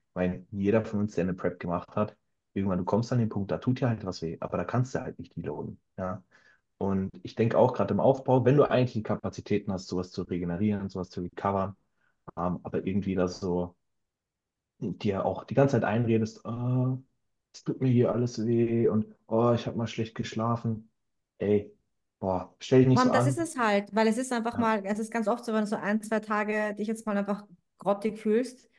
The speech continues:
Speaker 2: dann, dann war's vielleicht einfach wirklich nur, dass deine Rege-, Regenerationskapazitäten einfach durch andere
Speaker 1: Eben.
Speaker 2: Umstände grad etwas limitiert waren. Aber das heißt nicht sofort, dass du halt jetzt instant einen Deload benötigst,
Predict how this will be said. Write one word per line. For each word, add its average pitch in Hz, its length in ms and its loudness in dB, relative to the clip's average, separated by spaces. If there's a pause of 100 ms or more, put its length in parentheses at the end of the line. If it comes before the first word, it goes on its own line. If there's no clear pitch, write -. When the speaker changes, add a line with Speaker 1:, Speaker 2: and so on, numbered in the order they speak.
(340)
Speaker 2:
dann, 196 500 0
dann 202 180 0
war's 196 160 2
vielleicht 202 160 -2
einfach 196 240 -4
wirklich 214 260 -2
nur, 208 160 -2
dass 202 160 -4
deine 196 220 -2
Rege-, 185 200 -4 (140)
Regenerationskapazitäten 196 1040 -2
einfach 180 200 -6
durch 196 140 -8
andere 190 340 0
Speaker 1:
Eben. 180 320 0 (160)
Speaker 2:
Umstände 214 500 4
grad 185 320 -2
etwas 202 300 -2
limitiert 196 540 -2
waren. 180 280 -4 (420)
Aber 185 180 2
das 190 180 -2
heißt 208 220 2
nicht 208 100 -2
sofort, 196 380 -2
dass 175 140 -4
du 190 100 -6
halt 190 220 -4
jetzt 185 260 -4
instant 214 340 2
einen 180 240 -2
Deload 190 400 -2
benötigst, 160 600 -8